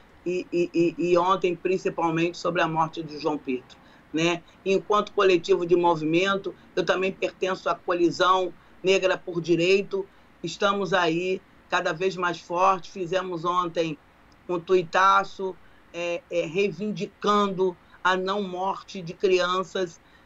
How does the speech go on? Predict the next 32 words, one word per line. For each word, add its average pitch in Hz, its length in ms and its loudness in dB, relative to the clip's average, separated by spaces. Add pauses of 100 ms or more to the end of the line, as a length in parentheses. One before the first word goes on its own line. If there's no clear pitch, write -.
(160)
e 185 140 2
adolescentes 175 760 -2
negros, 165 540 2 (500)
pelo 180 400 4 (140)
que 214 80 -4
o 196 60 0
único 220 380 2
motivo 180 680 0
é 180 120 2
o 160 40 2
racismo. 135 640 -6 (440)
Então, 226 280 2
assim, 202 380 0
a 175 60 2
gente 202 380 -2
tem 208 160 2
que 202 60 -2
acompanhar 185 680 0
essas 175 320 -6
campanhas 208 800 -4 (300)
que 190 60 -2
a 180 60 0
Anistia 180 520 -2 (260)
está 165 260 -2
fazendo, 190 760 0 (420)
que 196 80 2
é 180 260 4 (240)
pelas 185 400 2
vidas, 208 680 0 (640)
nossas 208 460 0
vidas 190 380 -4
importam. 214 800 0